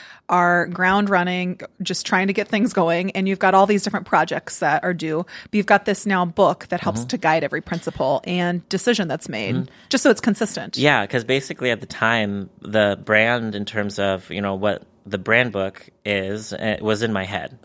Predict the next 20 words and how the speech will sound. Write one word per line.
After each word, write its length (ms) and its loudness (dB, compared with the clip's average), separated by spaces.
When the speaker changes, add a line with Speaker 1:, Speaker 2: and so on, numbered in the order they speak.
Speaker 2:
you 120 2
know, 220 2
and, 560 2
um, 480 0
I, 220 0
I 20 -2
can 180 -8
only 200 -2
be, 680 -4
you 100 -6
know, 140 -2
so 160 -6
many 160 -4
places 320 -6
at 60 -2
Speaker 1:
Yeah. 100 -2
Speaker 2:
once. 240 0
So 240 0
being 280 4
able 260 2